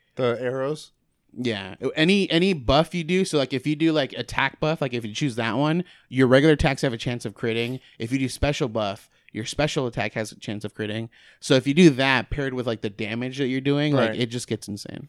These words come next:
Speaker 2: Like,
Speaker 1: What, what, um, weapons are you guys l-, favoring the most?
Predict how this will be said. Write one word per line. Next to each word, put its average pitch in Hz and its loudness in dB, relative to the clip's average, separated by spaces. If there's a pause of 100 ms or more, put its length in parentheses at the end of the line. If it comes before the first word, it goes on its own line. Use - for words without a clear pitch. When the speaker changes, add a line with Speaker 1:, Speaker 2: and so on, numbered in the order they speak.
Speaker 2:
Like, 98 -6
Speaker 1:
What, 156 2
what, 151 2
um, 139 0
weapons 135 0
are 131 0
you 117 -4
guys 113 -2
l-, 113 -16 (280)
favoring 107 -6
the 110 -10
most? 107 -12